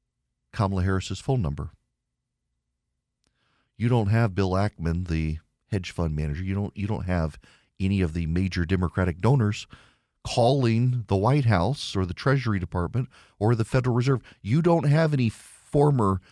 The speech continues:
Federal Reserve governors on your board of directors. You got you and your wife and your kids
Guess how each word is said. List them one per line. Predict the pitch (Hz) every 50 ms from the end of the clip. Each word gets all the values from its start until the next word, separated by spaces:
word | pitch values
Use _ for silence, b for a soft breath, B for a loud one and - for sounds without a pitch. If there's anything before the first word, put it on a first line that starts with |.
| b b b b _
Federal | - 147 131 123 123 113
Reserve | 113 113 107 120 143 147 127 101
governors | 82 104 98 90 95 95 107 123 120
on | 113 110 110 117
your | 123 135
board | 131 107 117 120 127 123
of | 123 117
directors. | 117 127 131 160 175 - - - 123 92 - - - - _ _ _ _ _ _ _ _ _ _ _ _ _ _ _ _ _ _ _ _ _ _
You | - 117
got | 110 135 127 -
you | - 117 123 135
and | 135
your | 131 120
wife | 117 117 131 139 131 -
and | 127 113
your | 101
kids | 92 - - 147 147 131 92 82 - - -